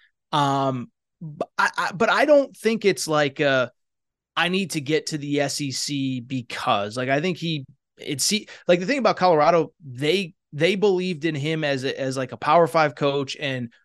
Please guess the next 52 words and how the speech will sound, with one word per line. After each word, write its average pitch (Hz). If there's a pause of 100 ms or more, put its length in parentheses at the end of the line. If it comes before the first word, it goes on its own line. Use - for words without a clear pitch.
(120)
we're 175
gonna 180
give 156
you 165
the 147
opportunity 139
to 131
do 143
it 127
your 135
way. 139
It's 127
not 180
just, 165
"We're 151
gonna 143
hire 135
you. 117
We're 131
gonna 160
let 147
it 156
do, 143 (120)
do, 175
let 165
you 160
do 143
it 135
your 131
way." 135 (360)
So 202
I 220
think 254
he 202
does 156
owe 156
a 151
little 147
bit 143
of, 127
I 147
think 170
he 175
has 147
a 147
little 143
debt 139
of 131
gratitude 135
to 151
Colorado. 135
But, 143